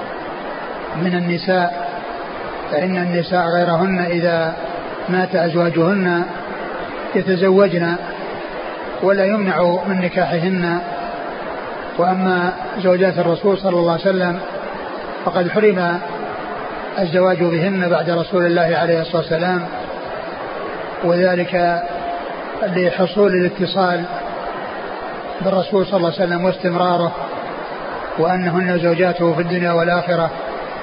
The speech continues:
رضي الله تعالى عنهن وأرضاهن. وأورد ه-، وأورد هذا ال-، ال-، ال-، الحديث عن ابن عباس، أو هذا الأثر عن ابن عباس رضي الله عنهما، أنه لما بلغه أن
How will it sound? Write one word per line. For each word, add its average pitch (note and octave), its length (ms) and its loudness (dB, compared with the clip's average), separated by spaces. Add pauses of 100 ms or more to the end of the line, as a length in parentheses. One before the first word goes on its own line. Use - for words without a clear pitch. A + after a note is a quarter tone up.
(140)
رضي F3+ 180 4
الله E3+ 240 4
تعالى E3 280 4
عنهن F3 360 2
وأرضاهن. E3 640 4 (1300)
وأورد G#3 340 6
ه-، G3 300 4
وأورد G#3+ 320 6
هذا F#3 340 4
ال-، F#3 380 -4 (100)
ال-، G3+ 120 2
ال-، F#3+ 360 0
الحديث E3+ 340 2
عن F3 120 0
ابن E3+ 140 -2
عباس، D#3+ 400 2 (680)
أو E3+ 40 4
هذا F3+ 260 4
الأثر F3+ 260 2
عن E3+ 140 2
ابن E3+ 120 0
عباس E3+ 420 2
رضي D#3+ 180 2
الله E3 240 0
عنهما، E3+ 440 0 (640)
أنه F3+ 300 2
لما F3 280 2
بلغه F3 580 2 (520)
أن F3+ 440 0